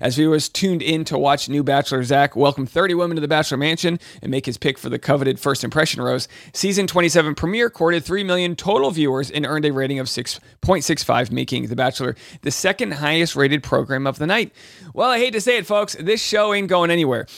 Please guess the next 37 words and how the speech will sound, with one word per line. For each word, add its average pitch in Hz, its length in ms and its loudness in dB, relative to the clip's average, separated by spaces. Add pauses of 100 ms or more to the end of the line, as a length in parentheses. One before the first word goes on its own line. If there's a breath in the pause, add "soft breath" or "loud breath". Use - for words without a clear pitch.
When 202 140 0
you 254 80 2
look 285 140 0
at 254 60 -6
shows 247 180 0
like 202 100 -2
Modern 165 380 4
Family, 156 480 2
where, 151 220 2
like, 147 240 2
every 165 260 2
cast 151 380 2
member 151 260 2
was 143 160 2
making 139 240 -2
half 135 260 -2
a 151 60 0
million 147 260 2
dollars 131 320 2 (120)
an 262 120 2
episode, 196 560 2 (280 loud breath)
when 196 120 0
you 233 120 0
look 233 140 2
at 185 120 -2
shows 180 400 0
like, 165 240 0 (220 soft breath)
there 214 100 2
are 208 100 4
so 220 260 2
many 240 140 -2
shows 190 380 0
where 170 160 2
cast 180 400 0
members 170 260 -2
are 165 80 -2
making 160 380 -2